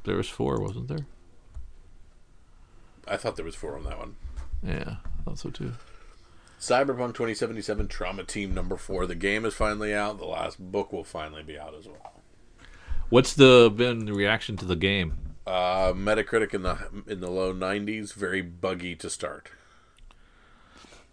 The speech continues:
Speaker 1: So there'll be patches?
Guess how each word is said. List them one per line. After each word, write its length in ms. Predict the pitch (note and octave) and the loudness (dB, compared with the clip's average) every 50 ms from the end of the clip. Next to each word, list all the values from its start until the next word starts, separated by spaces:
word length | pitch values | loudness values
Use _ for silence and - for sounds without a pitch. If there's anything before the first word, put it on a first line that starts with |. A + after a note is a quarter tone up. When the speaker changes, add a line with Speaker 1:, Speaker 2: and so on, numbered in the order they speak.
| _ _ _ _ _ - - - - - - _ _ - - - - _ _ _ - - - - - | _ _ _ _ _ -20 -20 -20 -20 -20 -20 _ _ -20 -20 -20 -20 _ _ _ -20 -20 -20 -16 -4
Speaker 1:
So 120 | - G2 | 2 4
there'll 100 | F2+ F2+ | 4 4
be 100 | E2+ E2 C#2+ | 4 2 0
patches? 580 | - - F#2 F2+ - - A2 G#2+ A2 - - | -2 0 0 0 0 0 -4 -2 -4 -6 -10